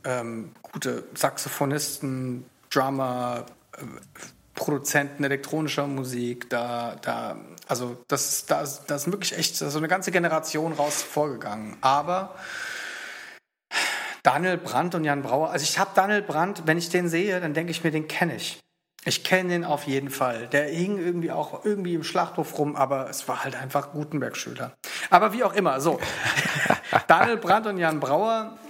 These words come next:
haben sich, äh, die, wie gesagt, die haben halt in der Schulband gespielt, die waren offensichtlich beide da auch schon ausgesprochen talentiert.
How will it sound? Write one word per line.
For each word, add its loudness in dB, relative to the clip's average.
haben 2
sich, -2
äh, 0
die, -6
wie -2
gesagt, 0
die 6
haben 4
halt 0
in -8
der -2
Schulband 0
gespielt, -4
die 0
waren 2
offensichtlich -6
beide 2
da -2
auch -2
schon -4
ausgesprochen -2
talentiert. -2